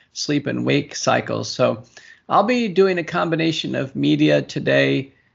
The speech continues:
and then scholarship. Uh, I'm very actively involved in research projects, manuscripts, uh, abstracts,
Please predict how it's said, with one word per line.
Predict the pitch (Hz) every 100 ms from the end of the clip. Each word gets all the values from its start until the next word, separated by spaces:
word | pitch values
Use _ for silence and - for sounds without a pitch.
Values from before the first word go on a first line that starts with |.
| _
and | 135 131 131
then | 135 131 131 135 139 131 -
scholarship. | - - 135 135 139 - 135 131 - -
Uh, | 117 110
I'm | 131 131
very | 143 143
actively | 127 - 135 131
involved | 123 127 127 127
in |
research | 120 131 - 123 123 -
projects, | 123 120 117 127 123 -
manuscripts, | 120 127 127 - 131 123 - -
uh, | 127 120
abstracts, | - 123 123 - 127 123 - -